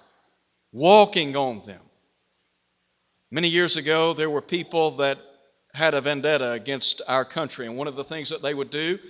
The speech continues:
they would take the American flag and burn it. Some might even take the American flag and walk on it, trample on it. The Hebrew writer here is saying you need to be very careful because you are trampling underfoot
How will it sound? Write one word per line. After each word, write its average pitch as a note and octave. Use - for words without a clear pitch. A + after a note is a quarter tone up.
they D3
would C#3+
take F#3
the C#3
American D3+
flag D#3
and A2+
burn B2
it. -
Some F#3
might F3+
even D#3+
take F3
the C#3+
American D3+
flag D#3+
and A#2+
walk C#3
on B2+
it, G#2+
trample F#3+
on A2
it. -
The -
Hebrew D#3
writer D3+
here D#3
is C#3
saying C#3
you C#3
need C#3+
to C3
be C3+
very C#3
careful C#3
because D3
you E3+
are C3+
trampling F#3
underfoot D#3+